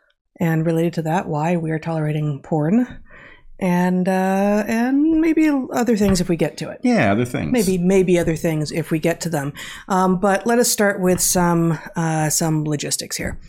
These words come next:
Speaker 1: We, we have some, we have a lot of s-, craziness in our schedule upcoming, and, uh, we will, and, um,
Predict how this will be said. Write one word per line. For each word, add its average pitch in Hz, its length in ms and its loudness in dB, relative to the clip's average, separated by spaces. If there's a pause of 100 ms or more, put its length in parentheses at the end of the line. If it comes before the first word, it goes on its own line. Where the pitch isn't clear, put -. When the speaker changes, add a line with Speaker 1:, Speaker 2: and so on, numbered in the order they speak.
(500)
Speaker 1:
We, 247 420 4
we 226 120 2
have 233 100 2
some, 190 380 0 (140)
we 208 80 2
have 175 100 2
a - 20 2
lot 170 140 2
of 151 60 -6 (320)
s-, - 240 -4 (100)
craziness 165 460 0
in 160 60 -4
our 143 40 -6
schedule 139 420 -6
upcoming, 139 560 -8 (380)
and, 151 680 -4
uh, 151 280 -4
we 190 180 2
will, 180 640 2
and, 220 640 2
um, 185 500 2